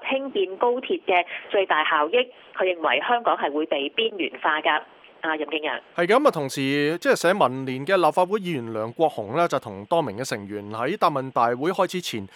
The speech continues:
Speaker 2: 喺立法會外係進行抗議㗎。咁佢哋主要嘅訴求係乜嘢呢？
Speaker 1: 係咁，多名社民連成員喺答問大會開始之前到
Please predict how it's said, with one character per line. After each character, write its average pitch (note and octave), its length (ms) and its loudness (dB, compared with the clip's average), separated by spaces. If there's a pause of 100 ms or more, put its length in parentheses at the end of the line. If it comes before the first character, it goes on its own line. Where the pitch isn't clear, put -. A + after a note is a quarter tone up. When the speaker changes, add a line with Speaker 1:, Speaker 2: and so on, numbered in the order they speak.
(180)
Speaker 2:
喺 A3 220 4
立 F#3+ 160 6
法 F3+ 220 4
會 E3 240 0
外 C#3 200 4
係 A2+ 140 -4
進 A#2+ 180 -6
行 G#2+ 160 -8
抗 A#2 280 -4
議 G#2 180 -10
㗎。 A#2+ 220 4
咁 F#3 140 -8
佢 F#3 140 2
哋 C#3 220 2
主 - 180 -6
要 G#3+ 60 2
嘅 D3+ 100 0
訴 C3+ 160 0
求 G2+ 120 -4
係 A2+ 140 -6
乜 - 20 -6 (100)
嘢 A2 40 -6
呢？ D3+ 60 -10 (1000)
Speaker 1:
係 A3+ 120 4
咁， D#4 240 2
多 F#4 220 6
名 F#3 260 -2
社 G3 120 0 (140)
民 D#3+ 160 0
連 D#3 200 -2
成 - 140 0 (200)
員 D3+ 260 0 (240)
喺 F#3 300 2
答 G3+ 160 2
問 F3+ 160 0
大 E3 140 2
會 F3 200 2
開 B3+ 240 0
始 F#3+ 120 0
之 C4+ 180 -2
前 D3 380 -4
到 F#3+ 140 2